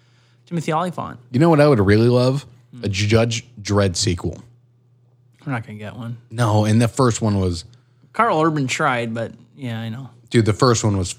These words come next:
Speaker 2: fucking spectacular.
Speaker 1: Great. It was great.
Speaker 2: Oh, just fucking amazing.
Speaker 1: Not gonna get it.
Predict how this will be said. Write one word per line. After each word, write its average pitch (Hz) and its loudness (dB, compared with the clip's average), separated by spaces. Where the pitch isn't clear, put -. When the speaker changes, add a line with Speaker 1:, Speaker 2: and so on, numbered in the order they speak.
Speaker 2:
fucking 117 0
spectacular. - -4
Speaker 1:
Great. 143 -12
It 175 -8
was 180 -8
great. 156 -8
Speaker 2:
Oh, 123 2
just 110 -4
fucking 120 2
amazing. 90 -4
Speaker 1:
Not 123 -14
gonna 135 -6
get 110 -8
it. 101 -14